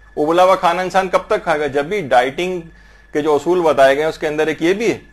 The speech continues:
कि आप जो है उसमें एक डाइट ये, का उसूल ये भी होता है, खाने में से नमक निकाल दीजिए और जो मर्जी है और जितना मर्जी है खाएं। आप खुद देखेंगे, आप कहेंगे, "अरे, ये तो बड़ी अच्छी बात है, खाने में से नमक निकाल दें।" आप एक दफा करके देख लें, खाने में बिल्कुल नमक ना हो या मसाले बिल्कुल ना डालें,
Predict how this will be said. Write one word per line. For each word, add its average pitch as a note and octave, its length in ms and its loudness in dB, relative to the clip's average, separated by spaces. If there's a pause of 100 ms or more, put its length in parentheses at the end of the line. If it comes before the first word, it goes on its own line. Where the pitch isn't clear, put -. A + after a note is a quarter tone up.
(680)
कि E3+ 80 0
आप E3+ 360 6
जो F3+ 100 2
है G3 100 2
उसमें F#3 380 -6
एक D#3+ 300 -4
डाइट F3+ 260 2
ये, F#3 160 2
का F3+ 240 2
उसूल F3+ 200 0
ये F3+ 120 -2
भी F#3 100 -2
होता G3 140 0
है, G#3+ 60 2
खाने F3+ 300 0
में F#3 80 -4
से G3+ 100 -2
नमक F3 240 0
निकाल C3 300 0
दीजिए A2 200 -4
और D3+ 60 -2
जो F#3+ 220 4
मर्जी F3 280 2
है G3 60 6
और G3 100 6
जितना D3+ 280 -2
मर्जी C3 260 -2
है B2+ 120 0
खाएं। G2 220 -6 (1500)
आप - 160 0
खुद A3 160 4
देखेंगे, F#3+ 360 0
आप E3 180 4
कहेंगे, G3 200 -2
"अरे, G#3 160 2
ये G#3 60 0
तो F#3 120 -2
बड़ी D3 160 2
अच्छी D#3+ 200 -4
बात G3+ 240 4
है, G#3+ 80 2
खाने E3+ 280 -2
में F3+ 80 -4
से F#3+ 100 -4
नमक F3 240 -2
निकाल E3 320 0
दें।" D#3 60 -6
आप C#3+ 200 4
एक D#3 180 -4
दफा D3+ 200 0
करके C#3+ 300 -2
देख D#3+ 160 -4
लें, F3+ 140 -6
खाने D#3 300 -2
में D#3 120 -6
बिल्कुल A3+ 400 2
नमक E3+ 220 2
ना C#3 100 0
हो G2+ 220 -2
या D3 140 0
मसाले E3+ 460 4
बिल्कुल G3+ 340 2
ना G#3 80 2
डालें, F3 420 2